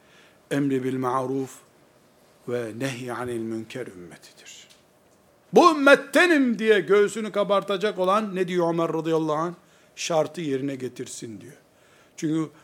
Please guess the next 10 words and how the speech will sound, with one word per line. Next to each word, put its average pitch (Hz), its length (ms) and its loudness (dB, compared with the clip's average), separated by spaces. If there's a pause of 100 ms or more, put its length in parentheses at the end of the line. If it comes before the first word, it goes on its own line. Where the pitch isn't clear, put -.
(100)
hayırlı 185 560 4
ümmetten 165 680 2
olmayı 160 560 0 (360)
emri 165 320 2
bil 156 120 -2
marufa 143 580 -2
bağladı 107 420 -8
Allah. 87 340 -14 (1700)
Ve 220 320 6 (1400)
kardeşlerim, 185 720 2